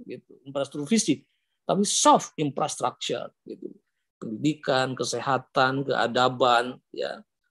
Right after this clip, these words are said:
wawasan berpikir, itu bagian yang penting dari, dari pembangunan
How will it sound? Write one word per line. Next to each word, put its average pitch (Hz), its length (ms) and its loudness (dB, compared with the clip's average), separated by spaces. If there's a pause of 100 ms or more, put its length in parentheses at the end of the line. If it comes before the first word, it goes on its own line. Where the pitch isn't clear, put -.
wawasan 127 520 0
berpikir, 131 840 2
itu 151 400 2 (600)
bagian 131 400 -2
yang 139 120 -2
penting 147 480 8
dari, 117 460 0 (180)
dari 107 560 -4
pembangunan 120 600 0